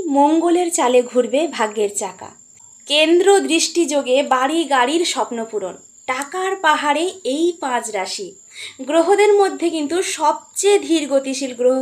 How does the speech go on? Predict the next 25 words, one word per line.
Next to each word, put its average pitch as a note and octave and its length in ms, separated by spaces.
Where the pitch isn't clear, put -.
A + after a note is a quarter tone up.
হলো A#3+ 220
শনি। G3+ 380
এবারে F4+ 260
প্রতি E4+ 400
আড়াই E4 320
বছরে D#4+ 420
শনিদেব C#4 500
রাশি C#4+ 280
পরিবর্তন G#3 580
করেন। F#3 300
অন্যদিকে D#4 680
মঙ্গলকে D4 680
সাহস, D#4 520
শক্তি F4 400
এবং E4+ 160
বীরত্বের D#4 500
কারক C4 340
গ্রহ B3+ 220
বলা G3+ 220
হয়। F#3+ 240
কুষ্টিতে E4+ 520
মঙ্গল D4 640
এবং B3+ 320
সেনাপতি E4+ 640
গ্রহ C4+ 200